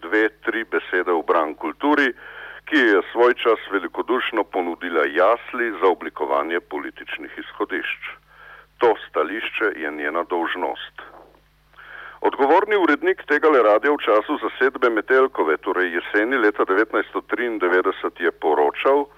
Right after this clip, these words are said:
da je bil pri tedanjem županu Mola Jožetu Strgarju v pisarni pod neposrednim pritiskom. Župan je namreč na štiri oči spregovoril tele neslavne besede: "Če Radio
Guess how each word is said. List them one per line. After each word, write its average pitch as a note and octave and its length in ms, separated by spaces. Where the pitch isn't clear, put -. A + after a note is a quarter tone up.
da A#2 100
je A2 80
bil D#3+ 200
pri - 200
tedanjem B2 580
županu A#2+ 500
Mola G#2+ 400
Jožetu G2+ 460
Strgarju F2 640
v G#2+ 140
pisarni F2 520
pod - 240
neposrednim E2 720
pritiskom. - 760
Župan D3+ 400
je C#3+ 100
namreč B2+ 460
na G2+ 80
štiri D#3+ 340
oči C#3 380
spregovoril G#2 640
tele A#2+ 320
neslavne F2 600
besede: - 500
"Če G#2 220
Radio D3 340